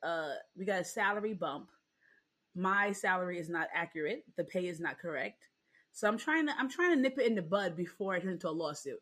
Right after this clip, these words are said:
'cause I will sue if I'm not paid my, my proper money. So I call the union and I'm like, "Hey, I'm trying to speak to so-and-so." He's the, like,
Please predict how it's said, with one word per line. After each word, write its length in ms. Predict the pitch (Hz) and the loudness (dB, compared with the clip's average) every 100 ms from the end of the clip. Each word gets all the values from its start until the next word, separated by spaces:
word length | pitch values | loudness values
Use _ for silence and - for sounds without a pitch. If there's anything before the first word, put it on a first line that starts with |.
| _ - | _ -2
'cause 120 | 190 | 2
I 140 | 180 | 2
will 260 | 160 175 160 | 2 -2 -4
sue 360 | - 156 147 - _ _ _ _ | -4 -4 -4 -8 _ _ _ _
if 60 | 180 | -2
I'm 60 | |
not 140 | 180 185 | 0 0
paid 160 | 175 | 0
my, 100 | 165 - | -2 -2
my 140 | 156 165 | -4 -4
proper 320 | 170 156 196 | -6 -4 0
money. 380 | 311 214 143 - - - - | 2 2 -2 -10 -16 -16 -4
So 120 | - | 0
I 60 | 233 | 0
call 240 | 269 269 | 2 2
the 80 | 269 | 2
union 380 | 214 214 208 196 | 0 0 -2 -2
and 100 | 190 | -4
I'm 140 | 190 | -2
like, 160 | 180 175 | -4 -4
"Hey, 180 | 269 254 | -4 -2
I'm 100 | 226 | -2
trying 180 | - 202 | -4 -4
to 20 | 196 | -4
speak 180 | 208 190 | -6 -6
to 100 | 180 | -6
so-and-so." 560 | 226 226 208 - 214 185 | -4 -4 -4 -2 -2 -2
He's 220 | 233 208 | -4 -4
the, 160 | 175 196 | -2 -2
like, 240 | 185 175 | 0 -2